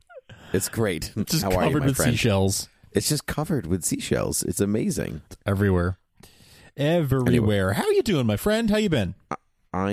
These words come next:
Speaker 1: am doing, I am doing quite, I am doing quite well.
Speaker 2: Did you have a good Thanksgiving?
Speaker 1: Uh, I did have a nice Thanksgiving. We gave thanks. We didn't run out the door to go deal with some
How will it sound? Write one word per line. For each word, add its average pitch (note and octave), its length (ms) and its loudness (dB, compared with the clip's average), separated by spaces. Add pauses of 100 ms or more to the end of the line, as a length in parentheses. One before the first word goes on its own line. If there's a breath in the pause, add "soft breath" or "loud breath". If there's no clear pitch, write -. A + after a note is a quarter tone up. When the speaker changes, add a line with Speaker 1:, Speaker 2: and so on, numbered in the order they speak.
(120)
Speaker 1:
am G2 200 -2
doing, E2+ 480 -2 (100)
I F#2 100 0
am F#2 100 -2
doing E2 260 -2
quite, E2 380 -2
I E2+ 100 0
am F2 100 -2
doing D#2 220 -2
quite - 260 -4
well. D2 200 -2
Speaker 2:
Did C#2+ 120 -4
you D3+ 40 2
have D#3 80 0
a - 20 0
good F#3 120 0
Thanksgiving? G3 320 0 (160)
Speaker 1:
Uh, - 40 -6 (540)
I B2 100 2
did G3+ 240 -4
have B2+ 420 -2
a G#2 140 0
nice F#2 480 -2 (120)
Thanksgiving. E2 1000 -2
We G#2+ 160 -2
gave A#2 300 -2
thanks. A2+ 480 -4 (260 loud breath)
We A2 120 2
didn't G#2+ 380 -2
run G2 440 -2 (300)
out G2 240 0
the G2 120 -4
door F#2+ 300 -2
to G2+ 100 -2
go F#2 160 0
deal F#2 320 0
with F#2 160 -2
some F#2 220 -4